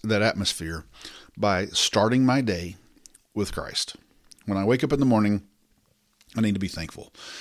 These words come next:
I need to look to, to Jesus and say, "God, thank you that you're letting me <laughs> live another day. Thank you that my eyes opened this morning, and I, I am here today to start a new day, to create a new day with you." And, and that's, that's the thing right there that we have to understand.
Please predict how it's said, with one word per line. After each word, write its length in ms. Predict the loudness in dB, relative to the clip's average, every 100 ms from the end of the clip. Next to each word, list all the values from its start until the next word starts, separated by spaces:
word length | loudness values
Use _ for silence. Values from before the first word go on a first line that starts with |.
| -18 -8
I 80 | 0
need 160 | 2 2
to 60 | 2
look 260 | 2 2
to, 120 | -2
to 280 | -2 -2 -2
Jesus 460 | 0 0 0 0 -2
and 80 | -2
say, 260 | -4 -8 -14 _ -8
"God, 280 | -6 -4 -4
thank 300 | -2 -2 0
you 220 | -2 -2 -6 _ -6
that 220 | -6 -4
you're 100 | -4
letting 220 | -2 0
me 80 | 2
<laughs> 0 |
live 240 | 2 0 -2
another 280 | -2 -2
day. 220 | -4 -6 -6
Thank 300 | -2 -2 -2
you 80 | -2
that 180 | -2
my 140 | -4 -6
eyes 180 | -4 -2
opened 320 | -2 -4 -4
this 160 | -6 -6
morning, 360 | -6 -4 -6 -10 _ -20 -20 -20 -20 -20 _
and 120 | -6
I, 200 | -4 -4 -4
I 160 | -4
am 120 | -4
here 240 | -2 -2 0
today 420 | -2 -2 -2 -2
to 140 | -4
start 360 | -2 -2 -2 -2
a 60 | 2
new 160 | 2
day, 400 | 4 2 2 -2 -8 -20 -20 -14 -6
to 260 | -4 -4
create 560 | -6 -4 0 0 0 -2
a 60 | 2
new 200 | 4 4
day 180 | 2
with 380 | 2 2 2 2
you." 120 | -2
And, 100 | -2 0
and 140 | 2
that's, 180 | 2 0
that's 260 | 2 2 2
the 80 |
thing 220 | 4 4 4
right 160 | 2
there 280 | 0 -2 -6 -4
that 220 | -2 0
we 100 | 2
have 140 | 2 2
to 60 |
understand. 440 | 0 2 2 0